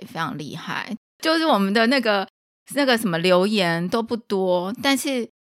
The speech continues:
我知道真的有人在听，但是大家好像留言啊，跟发表意见都比较少。但是其实吼，我觉得说留言也不一定就是说要写什么多长的东西，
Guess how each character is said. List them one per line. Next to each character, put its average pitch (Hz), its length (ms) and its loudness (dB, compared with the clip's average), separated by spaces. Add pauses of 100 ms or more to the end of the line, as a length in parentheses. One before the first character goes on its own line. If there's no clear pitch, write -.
我 202 100 4
知 220 140 -4
道 262 160 6
真 254 160 2
的 262 80 4
有 180 120 4
人 139 160 2
在 196 220 0
听， 165 560 -4
但 247 160 2
是 247 180 -4
大 254 240 -2
家 247 80 0
好 - 160 -6
像 214 380 -2
留 175 220 -2
言 165 240 -4
啊， 170 160 -2
跟 196 180 -4
发 202 220 -4
表 147 200 -6
意 185 200 -8
见 165 280 -4
都 160 140 -4
比 - 100 -14
较 147 220 -6
少。 - 440 -10 (440)
但 - 140 -6
是 320 100 -6
其 - 180 -4
实 165 240 -6
吼， 180 220 -4
我 156 160 -4
觉 170 260 -2
得 175 60 -4
说 196 260 -4 (120)
留 165 260 -4
言 160 180 -4
也 156 80 -6
不 - 160 -8
一 180 60 -4
定 165 240 -10
就 170 100 -8
是 160 120 -8
说 151 240 -10
要 160 160 -6
写 - 340 -12
什 - 140 -16
么 - 260 -14
多 - 180 -12
长 - 320 -10
的 - 120 -20
东 120 260 -16
西， - 300 -10